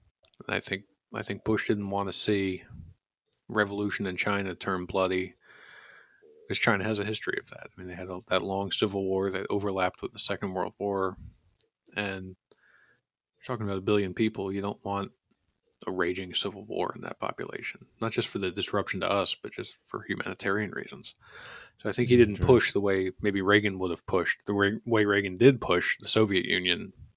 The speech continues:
Speaker 1: you know, towards reform and towards, you know, ultimately, uh, dissolution. But, uh, as, I mean, I think that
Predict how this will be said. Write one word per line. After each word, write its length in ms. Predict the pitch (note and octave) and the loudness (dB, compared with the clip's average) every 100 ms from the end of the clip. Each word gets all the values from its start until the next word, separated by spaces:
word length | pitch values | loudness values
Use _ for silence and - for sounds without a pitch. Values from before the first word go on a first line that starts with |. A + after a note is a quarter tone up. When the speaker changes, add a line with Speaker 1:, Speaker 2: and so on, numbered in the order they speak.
| _ _ _ | _ _ _
Speaker 1:
you 120 | - G2+ | -10 -8
know, 100 | - | -8
towards 260 | - G2 F#2 | -4 -4 -2
reform 560 | F2 - F#2+ F#2 F#2 | -4 -2 -2 -2 -4
and 160 | G2 F#2 | -8 -8
towards, 520 | - F#2+ F2+ F2 - - - - - - - - - _ _ _ | -4 -2 -4 -6 -8 -10 -20 -20 -20 -20 -20 -20 -20 _ _ _
you 100 | - | -12
know, 160 | - - _ _ _ | -10 -10 _ _ _
ultimately, 640 | A2+ A2 A2 G2 F#2+ F#2 F2+ - - - - - | 0 2 0 0 0 0 -2 -6 -10 -10 -12 -12
uh, 100 | - | -8
dissolution. 580 | - - G2 G#2 - - - - _ _ _ _ _ _ _ - | -2 -2 0 0 -2 -8 -16 -20 _ _ _ _ _ _ _ -16
But, 240 | - - | -14 -12
uh, 200 | - - - - _ _ - _ - | -14 -16 -20 -20 _ _ -20 _ 0
as, 280 | B2 A#2+ - A2+ | 2 2 0 -6
I 100 | - | -8
mean, 280 | F2+ A#2 G#2 | -6 -4 -2
I 100 | G#2+ | 0
think 280 | G#2 G#2+ G2 | 0 -2 0
that 180 | G#2 | 0